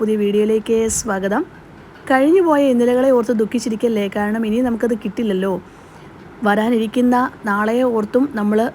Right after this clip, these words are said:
നോക്കിയിരിക്കുകയേ വേണ്ട, ഒരു പ്രതീക്ഷയും വേണ്ട. ഇന്ന് നമ്മൾ എങ്ങനെയാണോ, ഇന്നത്തെ നമ്മുടെ ഇപ്പോഴത്തെ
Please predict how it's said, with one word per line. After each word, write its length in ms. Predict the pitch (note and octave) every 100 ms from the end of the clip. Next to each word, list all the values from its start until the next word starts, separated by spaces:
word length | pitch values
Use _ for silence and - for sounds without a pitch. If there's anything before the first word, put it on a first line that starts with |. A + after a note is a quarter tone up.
| G#3+
നോക്കിയിരിക്കുകയേ 640 | G3+ - B3 A3 - B3 B3
വേണ്ട, 160 | G#3+ G#3+ A3
ഒരു 120 | G#3 A#3
പ്രതീക്ഷയും 580 | A3 C4 B3+ C#4+ C4 A#3
വേണ്ട. 160 | G3+ F#3+ F#3+ - - - - - D#4+
ഇന്ന് 140 | G4+ D4+
നമ്മൾ 200 | C4 A#3
എങ്ങനെയാണോ, 500 | G#3+ A3+ G#3+ G3+ G3+ G3+
ഇന്നത്തെ 260 | B3 D4+ F4+ D#4
നമ്മുടെ 200 | B3 A#3
ഇപ്പോഴത്തെ 340 | G#3+ C#4 C#4+